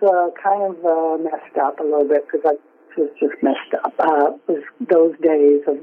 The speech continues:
those crazy days we do things that are not to our advantage, but it's part of, it's part of growing up and part of life, and, uh, I don't regret an-, any of it.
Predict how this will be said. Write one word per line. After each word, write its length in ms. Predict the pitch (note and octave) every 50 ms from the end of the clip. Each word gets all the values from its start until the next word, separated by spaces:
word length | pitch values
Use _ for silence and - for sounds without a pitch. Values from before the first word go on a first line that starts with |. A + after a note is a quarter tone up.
| - -
those 160 | F3+ E3 D3 C#3+ _ _ _ _ -
crazy 380 | - - G#3 G#3+ G#3 F3+ F#3
days 260 | F#3 D#3+ F3+ F3 E3 D#3+ -
we 100 | E3+ D#3+
do 200 | - F3 D#3+ D#3
things 280 | - - E3 D#3 D#3+ D#3 -
that 120 | D#3 D3
are 100 | D3 C#3+
not 220 | C#3+ D3+ - - -
to 120 | - F3+
our 100 | E3+ E3+ D#3+
advantage, 440 | D3+ D#3 F3 E3+ E3+ F#3+ A#3 A#3+ - -
but 180 | G#3+ G3 F#3
it's 160 | G3+ F3+ - - -
part 240 | F3 D3+ D3 C#3+
of, 80 | D3+ D3 - - _ - - - - - -
it's 100 | - - - -
part 160 | - F3+ F3 E3
of 100 | D#3+ D#3+
growing 420 | D#3+ E3+ D#3+ D#3+ D#3 D#3 D#3 D#3
up 160 | D3+ D#3+ -
and 160 | - E3+ E3 D#3
part 180 | D3+ E3+ E3+
of 120 | E3 E3 D#3+
life, 260 | D3+ D3 D3 D3+ D#3 - -
and, 220 | E3 D3 D3+ C#3+ D#3+
uh, 140 | D#3+ D#3 D#3 D#3
I 60 | D#3
don't 200 | D#3 D#3 D#3 D#3
regret 320 | D3+ D3+ D3 D3+ D3 D3 C#3+
an-, 200 | C#3+ C#3 C#3+ - -
any 280 | E3 E3 D#3+ D#3+ D#3+
of 120 | E3+ F#3 F#3
it. 120 | A#3+ A#3+